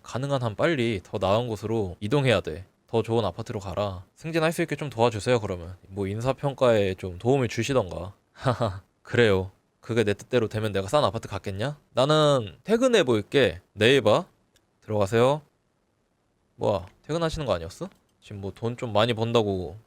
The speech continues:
유세 떠는 거야? 빨리 이직해야지. 아, 여기서도 일 못하겠다. 자,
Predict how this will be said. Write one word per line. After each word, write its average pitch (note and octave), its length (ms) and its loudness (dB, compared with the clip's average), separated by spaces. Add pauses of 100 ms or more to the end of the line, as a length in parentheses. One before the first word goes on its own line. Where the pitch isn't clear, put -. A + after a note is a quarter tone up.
유세 A#2 180 -4
떠는 G#2+ 240 0
거야? D3 180 0 (400)
빨리 C3+ 240 -2
이직해야지. C3+ 720 -2 (100)
아, B2 340 -2
여기서도 B2 320 -6
일 A2 100 0
못하겠다. A2+ 680 -4 (420)
자, F#2 500 -8